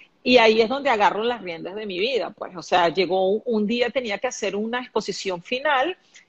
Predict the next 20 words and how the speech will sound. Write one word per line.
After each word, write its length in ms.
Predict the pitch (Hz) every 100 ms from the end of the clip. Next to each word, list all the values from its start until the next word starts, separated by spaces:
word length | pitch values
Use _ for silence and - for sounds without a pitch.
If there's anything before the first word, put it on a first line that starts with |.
| _
y 140 | 208 208
era 460 | 202 185 202 220 -
un 140 | 226
cuadro 540 | - 226 214 214 233
que 140 | - 214
era 200 | 196 214
sobre 600 | - 226 202 185 185 -
mi 180 | 196 196
mundo 640 | 233 311 254 196 285 - _ _ _ _
y 100 | 277
me 120 | 277
di 120 | 269 269
cuenta 280 | 370 359
que 120 | 330 196
yo 120 | 185
no 80 | 185
estaba 300 | - 175 185
viviendo 380 | 185 170 160
mi 120 | 170 151
mundo, 400 | 156 - 175